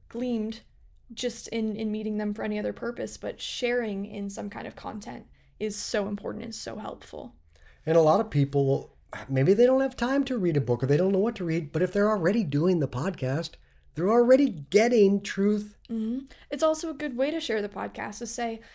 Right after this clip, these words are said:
Speaker 1: "Here, listen to this. I wanna know your thoughts."
Speaker 2: Yes. And then make a point to, uh, have lunch or have a coffee or have a beer
Speaker 1: Mm-hmm.
Speaker 2: and talk about it.
Speaker 1: Yeah, yeah.
Speaker 2: It's amazing what,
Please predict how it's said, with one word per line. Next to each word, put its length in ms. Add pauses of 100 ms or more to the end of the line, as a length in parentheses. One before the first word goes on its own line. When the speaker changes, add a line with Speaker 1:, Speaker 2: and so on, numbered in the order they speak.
(120)
Speaker 1:
"Here, 360
listen 280
to 40
this. 200
I 60
wanna 180
know 100
your 160
thoughts." 880
Speaker 2:
Yes. 640 (300)
And 140
then 140
make 200
a 40
point 360
to, 120 (640)
uh, 80
have 560
lunch 340
or 80
have 200
a 60
coffee 440
or 100
have 280
a 60
beer 540
Speaker 1:
Mm-hmm. 360 (600)
Speaker 2:
and 480 (160)
talk 280
about 240
it. 200 (160)
Speaker 1:
Yeah, 300 (240)
yeah. 320 (1800)
Speaker 2:
It's 120
amazing 500
what, 220